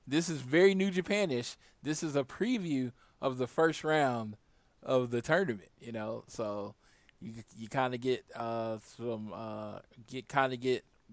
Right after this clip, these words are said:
what it's gonna look like in these matchups, even though both of these people have wrestled before.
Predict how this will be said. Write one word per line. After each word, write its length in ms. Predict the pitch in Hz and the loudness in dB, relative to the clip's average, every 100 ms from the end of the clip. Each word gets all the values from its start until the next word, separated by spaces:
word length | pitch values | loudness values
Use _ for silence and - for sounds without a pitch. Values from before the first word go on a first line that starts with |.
| 113 | -2
what 160 | 127 | 2
it's 220 | 127 117 - | 2 0 -2
gonna 220 | 135 120 | -4 -2
look 240 | 120 127 | -4 -4
like 200 | 127 120 120 | -4 -6 -8
in 80 | |
these 160 | 113 110 | -10 -6
matchups, 440 | 131 147 - 110 156 | -2 0 -2 -8 -8
even 180 | 160 143 | -8 0
though 200 | 135 120 - - - | 0 0 -8 -10 4
both 220 | 147 139 | 4 4
of 60 | 127 | 0
these 160 | 120 | -4
people 280 | - 123 107 | -6 -8 -2
have 260 | 120 117 104 | 0 0 -2
wrestled 360 | 107 - - | -6 -8 -12
before. 560 | 85 - 143 139 139 | -16 -8 0 2 2